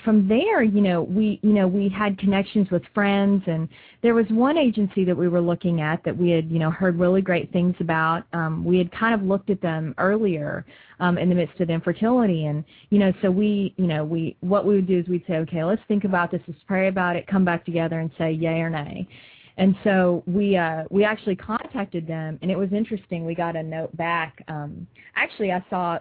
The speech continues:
a lady in the grocery store, and she was like, "You know, I know I recommended this place, but some, I've heard some things that were not so great," uh, you know, just coincidence like that. And so then we moved to another one that we've heard of,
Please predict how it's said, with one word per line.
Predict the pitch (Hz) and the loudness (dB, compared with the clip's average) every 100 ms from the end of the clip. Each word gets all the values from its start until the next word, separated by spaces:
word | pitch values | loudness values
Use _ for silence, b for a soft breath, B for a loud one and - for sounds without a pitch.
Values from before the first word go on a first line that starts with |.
| _ | _
a | 180 | -4
lady | 180 180 175 | -2 -2 -4
in | 165 | -8
the | |
grocery | 160 170 196 - 139 | -6 -4 -4 -6 -10
store, | 151 | -8
and | 147 | -8
she | - | -6
was | 160 | -6
like, | 156 151 | -4 -6
"You | 165 | -4
know, | 160 160 | -2 0
I | |
know | 160 185 214 | 2 4 4
I | 220 190 | 4 2
recommended | 180 180 175 190 180 | 0 0 -2 0 -2
this | 185 - | -4 -6
place, | - 175 175 - | -6 -4 -4 -6
but | - - | -10 -4
some, | 190 185 175 | 0 0 -2
I've | 165 | -8
heard | - 214 202 202 | -2 -2 -2 -2
some | 190 | -2
things | 190 185 185 180 180 - B B B - | 0 0 0 0 -2 -8 B B B -4
that | 165 | -2
were | 156 | 0
not | 160 156 - | -2 -4 -4
so | 151 | -6
great," | 156 190 196 196 196 - 160 | 0 2 4 2 -2 -6 -8
uh, | - | 0
you | 202 | 2
know, | 190 | 2
just | 180 - | 0 -4
coincidence | - 185 247 - 190 160 - | -2 2 2 2 0 -2 -4
like | 147 143 | -8 -6
that. | - 214 - 131 - B B B | -4 -4 -2 -4 -4 B B B
And | - 190 | 0 2
so | 208 | 2
then | 190 226 | 2 2
we | 233 208 | 4 4
moved | 202 202 190 | 2 0 0
to | 202 | -2
another | 180 208 294 262 | 0 0 2 2
one | 226 196 | 2 0
that | |
we've | - 180 | -2 -4
heard | 170 165 165 | -2 -2 0
of, | 165 165 175 | -2 -2 -4